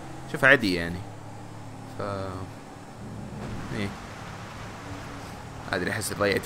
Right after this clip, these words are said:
فلوسي. <laughs> بس هي من ناحية قوة، قوة. هذه هي، أهم شيء. إن هذه عاد جيب. لكن من ناحية سرعة، إيه. يعني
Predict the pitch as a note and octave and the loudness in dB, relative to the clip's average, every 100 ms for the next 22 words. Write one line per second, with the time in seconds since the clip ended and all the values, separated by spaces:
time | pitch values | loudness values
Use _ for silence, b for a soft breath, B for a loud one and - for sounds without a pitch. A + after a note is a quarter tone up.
0 | - F#2+ G2+ A2+ - - - - - - | -2 0 2 4 4 4 2 -6 -10 -10
1 | - - - - - - - - - - | -12 -12 -12 -12 -12 -12 -10 -10 -10 -12
2 | - - - - A#2+ B2 D#3 D#3+ E3+ E3 | -12 -12 -12 0 4 8 10 12 12 12
3 | D#3 C#3+ F#3+ A3+ D3+ C#3 F#2+ - - - | 12 12 12 12 12 10 8 2 -4 -12
4 | - - - C#3+ D3 A#2 F2+ - C3 D3+ | -12 -12 4 10 10 10 6 0 2 2
5 | C3 F2+ - - - - - - - - | 4 2 -2 -12 -14 -14 -14 -12 -12 -8
6 | A#2+ B2 C3 D#3 C#3+ C#3 D3 B2+ A2 C#3+ | 0 6 12 12 12 12 12 10 2 6
7 | D#3+ D#3+ - - - - - - - A#2 | 6 6 -2 -4 -4 -6 -8 -6 0 4
8 | B2+ D3 E3 D#3 - F#3 F3+ F#3 F3+ F3 | 6 10 12 12 10 10 12 12 12 10
9 | - - - - - - - B2+ A2+ A2 | 2 -4 -4 -4 -8 -12 0 6 6 4
10 | - - - - - - - - - - | -6 -12 -12 -12 -10 -10 -10 -10 -10 -10
11 | - D2 G2 | -4 -2 -2